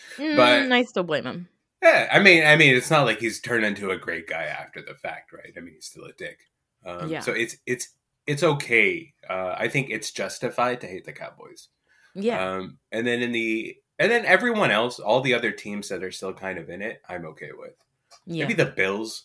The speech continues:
Speaker 2: I don't, you know, the thing about the Bills is with the Damar Hamlin stuff.
Speaker 1: Yeah.
Speaker 2: That's the only thing that's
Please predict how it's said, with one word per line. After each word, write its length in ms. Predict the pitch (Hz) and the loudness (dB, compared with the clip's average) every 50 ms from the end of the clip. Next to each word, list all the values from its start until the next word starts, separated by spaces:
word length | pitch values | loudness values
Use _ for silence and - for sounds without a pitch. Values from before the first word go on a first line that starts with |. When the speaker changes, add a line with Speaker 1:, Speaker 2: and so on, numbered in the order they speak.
| _ - | _ -12
Speaker 2:
I 60 | 101 | -10
don't, 200 | 107 123 123 - - - | -10 -8 -10 -10 -12 -10
you 140 | 127 131 | -8 -4
know, 260 | 143 156 151 147 131 113 | -2 -2 -2 -4 -4 -8
the 100 | 113 120 | -10 -6
thing 220 | - 175 190 190 | -2 -2 0 0
about 220 | 165 165 143 139 | 2 2 2 2
the 60 | - 110 | 0 -4
Bills 340 | 98 127 127 135 127 110 107 | -2 -2 -2 -2 -2 -4 -4
is 220 | 98 95 95 92 | -8 -8 -8 -10
with 180 | 90 101 98 - | -12 -12 -12 -10
the 80 | 101 | -10
Damar 360 | 87 104 98 101 101 101 98 98 | -10 -8 -4 -2 -2 -2 -2 -2
Hamlin 380 | 107 113 120 113 101 92 90 | -2 -4 -4 -4 -6 -8 -10
stuff. 460 | 82 - - 92 82 82 76 - - _ _ | -12 -12 -10 -8 -8 -8 -8 -10 -14 _ _
Speaker 1:
Yeah. 420 | - 175 175 175 170 160 143 139 151 - _ _ _ _ _ _ _ - | -16 -10 -8 -6 -6 -6 -8 -10 -14 -20 _ _ _ _ _ _ _ 2
Speaker 2:
That's 300 | 123 127 135 135 - - | 4 6 6 4 2 -2
the 140 | 165 151 | -2 -2
only 280 | 151 139 135 135 139 135 | 0 0 -2 -2 -4 -4
thing 240 | 139 147 139 131 123 | -4 -6 -6 -6 -2
that's 440 | - 107 101 98 98 - - - | -2 -2 -2 -2 -6 -10 -16 -18